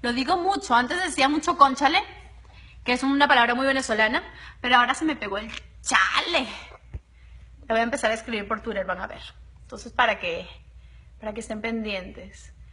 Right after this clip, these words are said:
Eh, ¿cuándo voy para Puerto Rico? No sé, pero espero ir pronto. Tengo muchas amistades en Puerto Rico que me han dicho que tengo que ir, tengo que ir.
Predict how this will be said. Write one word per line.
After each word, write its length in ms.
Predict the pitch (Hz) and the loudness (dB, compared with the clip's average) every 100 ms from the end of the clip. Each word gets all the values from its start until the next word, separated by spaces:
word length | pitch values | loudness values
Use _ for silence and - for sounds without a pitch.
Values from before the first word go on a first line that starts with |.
| - - - | -20 -20 -10
Eh, 1000 | 262 269 277 269 269 269 269 269 269 262 - - | -4 0 0 0 -2 -2 -4 -4 -6 -8 -12 -2
¿cuándo 240 | 285 294 349 | 4 4 4
voy 120 | 359 | 2
para 200 | 359 - | 2 2
Puerto 280 | 330 - 285 | 0 -4 -4
Rico? 300 | 294 - 262 | -4 -6 -8
No 200 | 247 269 | -10 -12
sé, 320 | - - - - - 294 | -12 -10 -10 -10 -10 -10
pero 120 | - | -12
espero 280 | 269 311 294 | -12 -8 -8
ir 180 | 311 - | -8 -6
pronto. 400 | 311 320 277 262 | 0 0 0 -4
Tengo 160 | 262 | -6
muchas 240 | 269 285 294 | -4 -6 -6
amistades 400 | 277 240 233 269 | -8 -6 -6 -6
en 80 | 247 | -8
Puerto 260 | 220 202 | -8 -8
Rico 360 | 202 233 269 359 | -6 -6 -6 -4
que 80 | 233 | -4
me 80 | |
han 80 | 196 | -6
dicho 180 | 196 254 | -8 -8
que 80 | 220 | -6
tengo 220 | 196 214 | -6 -8
que 100 | 202 | -10
ir, 180 | 202 160 | -14 -10
tengo 260 | 214 247 240 | -8 -8 -12
que 100 | |
ir. 120 | - | -18